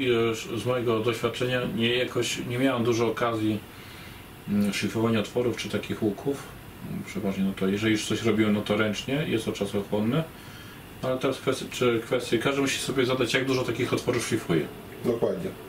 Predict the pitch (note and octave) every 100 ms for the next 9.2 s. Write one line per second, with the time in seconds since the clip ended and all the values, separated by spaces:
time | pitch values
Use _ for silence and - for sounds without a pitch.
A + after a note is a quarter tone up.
0 | - - - A2+ A2 A#2+ B2 - A2+ A#2+
1 | B2 A#2+ - A#2+ C#3 B2+ A#2+ - A#2+ A2
2 | G2+ - - - - - - - A#2 G#2
3 | G2+ G2 F#2+ F#2 G#2+ G#2+ - - B2+ A#2+
4 | B2 C3 - C3+ B2+ A#2 A2+ A2 - C3
5 | D3+ E3+ E3 D#3+ D#3+ D3+ D3+ D3 C#3+ C#3
6 | C3+ C#3 C3+ B2+ C3 A#2+ C3 A#2+ G2 B2
7 | - A#2+ A#2+ G#2 - B2 B2 A2+ - D3+
8 | E3+ - C3+ C3 C3 - - - C3 A#2+
9 | F#2+ -